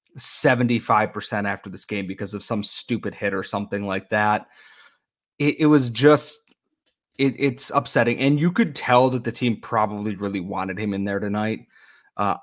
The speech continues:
we will talk about defense later on a little bit, defense and goaltending for that matter a little bit.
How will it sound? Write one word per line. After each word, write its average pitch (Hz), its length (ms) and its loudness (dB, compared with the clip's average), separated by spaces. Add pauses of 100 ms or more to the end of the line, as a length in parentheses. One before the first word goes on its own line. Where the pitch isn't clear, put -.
(340)
we 127 140 -2
will 131 220 2
talk 120 300 2
about 110 200 2
defense 104 560 -2
later 98 320 -2
on 101 200 0
a 101 40 -4
little 98 240 -4
bit, 101 400 -2
defense 110 480 -2
and 104 300 0
goaltending 90 540 -6
for 101 100 -8
that 98 200 -2
matter 104 420 0
a 104 120 0
little 104 280 -2
bit. 104 340 2